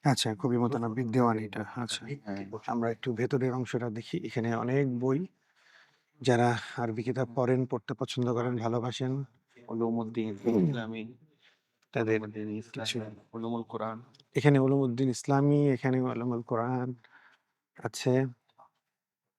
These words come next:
Speaker 2: মাওয়া-, মাআরিফুল আম্মা, তাফসীর, হাদিস।
Speaker 1: এবং সবচেয়ে মজার বিষয় হচ্ছে এখানে খুব সুন্দর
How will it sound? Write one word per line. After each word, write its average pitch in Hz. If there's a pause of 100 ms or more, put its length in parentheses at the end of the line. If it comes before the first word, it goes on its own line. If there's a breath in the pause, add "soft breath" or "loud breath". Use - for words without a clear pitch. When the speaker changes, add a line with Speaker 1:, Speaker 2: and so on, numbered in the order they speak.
(1800)
Speaker 2:
মাওয়া-, 117
মাআরিফুল 120
আম্মা, 113 (420)
তাফসীর, 107 (120)
হাদিস। 117 (3750 loud breath)
Speaker 1:
এবং 156
সবচেয়ে 156
মজার 143
বিষয় 147
হচ্ছে 123
এখানে 123
খুব 131
সুন্দর 135